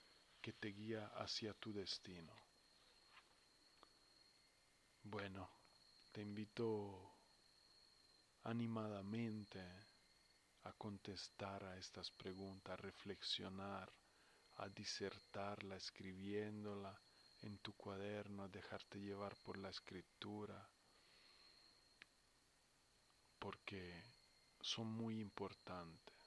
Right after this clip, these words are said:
son la esencia de lo que estamos haciendo.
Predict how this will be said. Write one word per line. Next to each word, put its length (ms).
son 340
la 80
esencia 840
de 100
lo 140
que 100
estamos 500
haciendo. 640